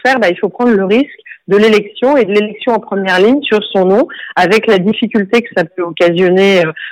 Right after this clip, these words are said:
euh, voilà, parce que c'est pas facile. Mais, euh, j'ai pris beaucoup de plaisir et je l'ai vécu un peu comme une start-up, parce qu'en fait, vous partez sans équipe, sans projet, sans argent. Il faut lever de l'argent, il faut construire une équipe,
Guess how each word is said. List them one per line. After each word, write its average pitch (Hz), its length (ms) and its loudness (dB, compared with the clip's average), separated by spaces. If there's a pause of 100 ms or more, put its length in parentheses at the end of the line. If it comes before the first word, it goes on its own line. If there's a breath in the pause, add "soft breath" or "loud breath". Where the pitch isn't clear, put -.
(160 loud breath)
euh, 156 600 2
voilà, 185 220 2
parce - 200 -8
que 170 140 -2
c'est - 120 -14
pas 160 100 -2
facile. 247 640 0 (220 loud breath)
Mais, 226 320 2
euh, 190 280 2
j'ai 190 120 -2
pris 208 180 -4
beaucoup 208 240 -2
de 196 60 -10
plaisir 214 440 2
et 240 160 2
je 233 80 2
l'ai 240 180 4
vécu 240 280 0
un 311 120 2
peu 311 160 -12
comme 233 180 2
une 233 100 -4
start-up, - 460 -6 (160)
parce 156 160 -4
qu'en 170 100 -10
fait, 226 200 0
vous 196 120 -4
partez 240 560 -2
sans 208 180 -2
équipe, 220 440 -2
sans 208 120 -2
projet, 202 480 -2
sans 233 120 0
argent. 185 420 0 (340 loud breath)
Il 190 120 -2
faut 226 100 2
lever 214 260 4
de 202 60 2
l'argent, 202 340 2
il 285 140 -2
faut 196 100 -4
construire 208 400 -4
une 202 140 0
équipe, 190 360 -2